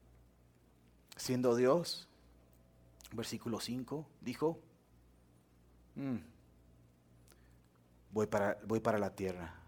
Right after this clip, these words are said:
No consideró, versículo seis, el ser igual a Dios como algo a que aferrarse. Por lo contrario, se rebajó voluntariamente, tomando naturaleza de siervo,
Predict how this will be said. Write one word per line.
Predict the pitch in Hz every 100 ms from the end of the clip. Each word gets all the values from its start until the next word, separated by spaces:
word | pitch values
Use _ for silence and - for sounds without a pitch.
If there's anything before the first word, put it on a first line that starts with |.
| -
No | 113
consideró, | 123 135 - 143 120 107 104 104
versículo | 101 - 120 113
seis, | - 104 -
el | 98
ser | 123 127
igual | 120 117
a | 110
Dios | 104 101
como | 117 117
algo | 120
a | 135
que | 139
aferrarse. | - 135 123 117 120 - - - - - - - - - - - -
Por | 110
lo | 113 -
contrario, | 123 123 120 127 107 - - - - -
se | - - 139
rebajó | 117 123 117 - 143
voluntariamente, | 113 143 170 202 196 190 185 - 175 175 185 175 160 160 156 151 135 113
tomando | - 143 151 160 170 175
naturaleza | 170 165 170 151 151 151 151
de | 147
siervo, | - 151 143 135 135